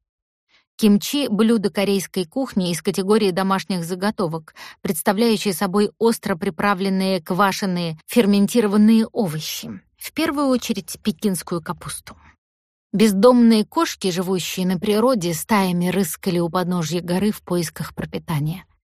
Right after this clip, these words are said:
Поначалу их было немного, но потом они расплодились здесь в очень большом количестве. Даже добирались теперь до соседних переулков и копались там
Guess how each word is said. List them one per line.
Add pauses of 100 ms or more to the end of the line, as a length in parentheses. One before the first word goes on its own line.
(340)
Поначалу
их
было
немного, (320)
но
потом
они
расплодились
здесь
в
очень
большом
количестве. (540)
Даже
добирались (260)
теперь
до
соседних
переулков
и
копались
там